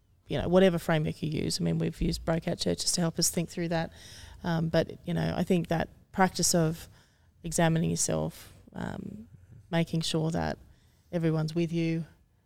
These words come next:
is, is important, whether you're plateauing or not, um, and that momentum's gonna come from that place of health, and,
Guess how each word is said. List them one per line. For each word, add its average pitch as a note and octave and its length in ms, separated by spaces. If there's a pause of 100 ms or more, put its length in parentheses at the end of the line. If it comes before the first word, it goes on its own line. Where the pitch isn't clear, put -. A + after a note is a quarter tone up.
is, E3+ 320
is - 360 (320)
important, F3 760
whether E3+ 200
you're D#3+ 160
plateauing E3 560
or D#3+ 80
not, E3+ 260 (440)
um, E3 200
and E3 140
that E3 100
momentum's E3 440
gonna D#3+ 200
come E3 460 (380)
from D#3+ 500
that D#3+ 220
place D#3+ 360
of D#3+ 260
health, G3 560
and, E3+ 400